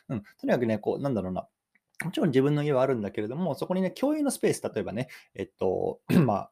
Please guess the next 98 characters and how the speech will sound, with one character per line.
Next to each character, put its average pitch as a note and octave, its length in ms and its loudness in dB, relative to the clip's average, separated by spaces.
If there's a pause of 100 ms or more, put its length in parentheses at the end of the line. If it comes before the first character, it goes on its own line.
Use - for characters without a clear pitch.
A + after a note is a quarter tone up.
公 A#2 220 6
園 G#2 120 2
と - 80 -4
か - 100 -12
さ、 F#2+ 220 -2 (180)
あ - 60 -14
と G#2+ 100 -2
お G2 100 -2
庭 A2 240 2
と A#2 120 -4
か、 - 220 -6 (240)
あ - 60 -20
と - 80 -6
は G2 80 -2
な G2 60 -6
ん F2+ 40 -14
か F#2 60 -14
簡 G#2 220 0
単 G#2 100 -2
な G2 80 -4
こ - 140 -6
う - 160 -4
噴 C3 120 2
水 B2 220 0
と - 80 -4
か G2 100 -6
ね、 C3+ 200 -2
ま D#3 60 -6
あ、 - 20 -6
そ - 120 -2
う B3+ 40 4
い - 40 2
う - 20 0
よ D#3+ 100 2
う - 20 -12
な B2+ 80 -2
ね、 B2+ 140 4
と D3 80 4
こ G3 100 -2
ろ F#3+ 80 4
が A3 80 6
ね、 A2 120 0
ま A#2 120 4
あ、 - 120 2
あ B2 60 8
る G#2+ 100 4
っ - 40 -18
て C#3+ 80 -8
い - 20 -2
う - 0 -
の C#3+ 60 0
が A2 60 0
ね、 G2 120 -4
い A#2 80 -2
わ A2+ 80 4
ゆ F#2+ 40 0
る - 80 -16
コ C#3 120 -6
ン C3 80 -2
ド B2+ 80 0
ミ C3+ 100 0
ニ G#2+ 120 -2
ア G2 60 -6
ム E3 120 -2
っ - 20 -4
て - 140 -12
言 G#2 60 0
わ G2 60 0
れ G2+ 80 -4
る A2 100 -2
よ A#2+ 80 0
う G2+ 40 -2
な、 F#2+ 100 -4 (300)
あ F#2+ 200 2
の、 F#2+ 120 -4
形 A2+ 180 0
態 G#2+ 180 -2
の G2 180 -4 (680)
家 A#2 120 2
っ - 40 -2
て - 60 -10
い - 20 -4
う C#3+ 40 -2
の E3 60 2
が C3+ 60 8
ア G#2+ 60 6
メ G2 80 0
リ F#2+ 100 -2
カ - 80 -8
に F#2 60 -4
あ F#2 120 -4
り、 F#2+ 100 -8
あ F#2+ 180 -6
り、 G2 100 -2
あ G#2 180 -2
り G2 80 0
ま G2+ 120 0
す。 - 120 -10